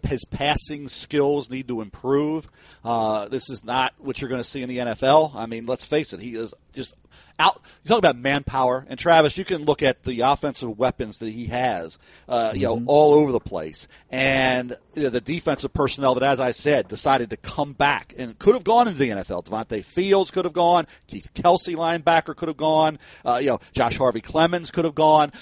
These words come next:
Speaker 1: uh, but they didn't, and they stayed, and that really helped. But in terms of Lamar Jackson, yes, he is extraordinary as a collegiate quarterback. Is he an N F L ready quarterback?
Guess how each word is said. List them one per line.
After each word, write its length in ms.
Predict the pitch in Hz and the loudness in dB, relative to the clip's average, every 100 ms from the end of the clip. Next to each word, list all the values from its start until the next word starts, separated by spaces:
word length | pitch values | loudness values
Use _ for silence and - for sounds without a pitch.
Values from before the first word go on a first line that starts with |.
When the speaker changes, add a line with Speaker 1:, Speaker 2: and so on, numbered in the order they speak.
| - | -4
Speaker 1:
uh, 100 | 117 | -2
but 120 | 147 | 0
they 120 | 156 | 2
didn't, 300 | 151 127 - _ - | 2 0 -4 _ -6
and 360 | 139 143 139 135 | 0 0 0 -2
they 100 | 135 | -2
stayed, 460 | - 156 117 90 | 0 0 0 -2
and 100 | 117 | 0
that 160 | 139 156 | 0 2
really 240 | 156 139 | 4 2
helped. 320 | - 156 101 | 4 2 2
But 100 | 135 | -2
in 80 | 127 | -4
terms 240 | - 208 170 | -4 -6 -4
of 60 | |
Lamar 320 | 165 151 156 135 | -2 2 2 2
Jackson, 500 | 139 143 151 139 117 | 0 0 0 -6 -10
yes, 400 | 113 143 - - | -2 -2 -2 -6
he 160 | 147 131 | -4 -4
is 120 | 120 | -4
extraordinary 1080 | 110 - 104 98 156 180 139 110 92 76 69 _ | -6 -10 -12 0 4 4 2 -4 -6 -8 -12 _
as 140 | 117 117 | -10 -6
a 80 | 120 | -6
collegiate 460 | 131 127 131 131 | -6 -6 -6 -8
quarterback. 540 | - 135 110 87 64 - _ _ | -2 0 0 -4 -10 -14 _ _
Is 200 | 151 147 | -4 -2
he 260 | 156 156 151 | -2 -2 -4
an 180 | - 143 | -6 -6
N 140 | 165 156 | -2 0
F 200 | 151 170 | 2 2
L 160 | 156 | 2
ready 240 | 147 156 151 | 2 -2 -2
quarterback? 600 | - 160 151 156 156 | -2 0 2 2 2